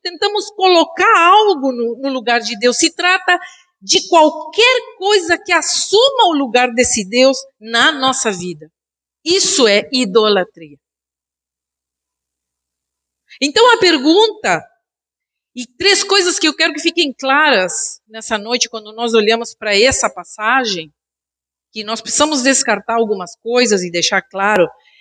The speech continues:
Uma delas é que Deus não estava querendo lhe tirar a Abraão o que ele amava. Deus não estava, não é, Deus não é um Deus sádico, que queria tirar dele alguma coisa, queria tirar o que ele mais amava,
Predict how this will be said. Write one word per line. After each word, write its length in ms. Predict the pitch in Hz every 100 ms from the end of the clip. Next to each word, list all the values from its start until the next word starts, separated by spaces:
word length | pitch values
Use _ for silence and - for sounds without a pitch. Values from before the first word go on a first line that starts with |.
| _ _
Uma 300 | - 359 392
delas 320 | 330 349 370 330
é 80 |
que 160 | 339 320
Deus 320 | 254 370 370
não 180 | 349 453
estava 460 | 466 - 370 381 359
querendo 440 | - 294 311 302
lhe 180 | 269 302
tirar 560 | 302 196 262 269 294 247 170 - _ _ -
a 120 | 208
Abraão 340 | 202 208 226
o 80 | 240
que 120 | 233
ele 100 | 208
amava. 440 | 185 170 160 147 156 _ _ _ _
Deus 200 | - 269
não 80 | 302
estava, 420 | 339 - 320 330
não 100 | 294
é, 60 | 294
Deus 420 | 254 330 240 359
não 100 | 349
é 100 | 359
um 60 | 349
Deus 200 | 311 302
sádico, 640 | - 240 214 190 - 185 _ _ _ _
que 120 | - 220
queria 320 | 269 277 294
tirar 540 | - 214 220 247 240
dele 240 | 220 233 214
alguma 340 | 196 208 202
coisa, 260 | - 240 -
queria 240 | 240 262 269
tirar 320 | 262 240 254
o 40 |
que 80 | 254
ele 140 | 226
mais 240 | 220 233 220
amava, 540 | 202 202 226 226 202